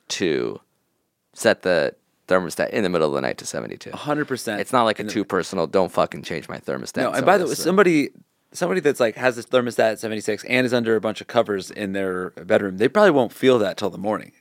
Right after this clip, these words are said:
Speaker 2: It's gonna be
Speaker 1: Mm.
Speaker 2: fine.
Speaker 1: Oh, interesting.
Speaker 2: Like, uh, you sleep better in, in the cold.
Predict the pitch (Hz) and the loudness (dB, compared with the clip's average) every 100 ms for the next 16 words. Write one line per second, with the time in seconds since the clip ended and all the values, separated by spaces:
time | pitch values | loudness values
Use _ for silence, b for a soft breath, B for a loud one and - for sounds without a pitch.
0 | _ 117 - 160 107 - 117 98 - _ | _ -2 2 2 0 0 0 0 -4 _
1 | - 98 98 98 - - - - _ b | 0 4 4 2 -8 -8 -10 -12 _ b
2 | b b b - 107 - - _ b b | b b b -2 -2 -2 -20 _ b b
3 | b b 139 156 156 - 202 220 - 160 | b b 4 4 0 0 0 0 4 6
4 | 135 - 127 120 110 - 120 104 - 143 | 4 4 0 2 -2 -4 -4 -4 0 0
5 | 98 - | 0 -4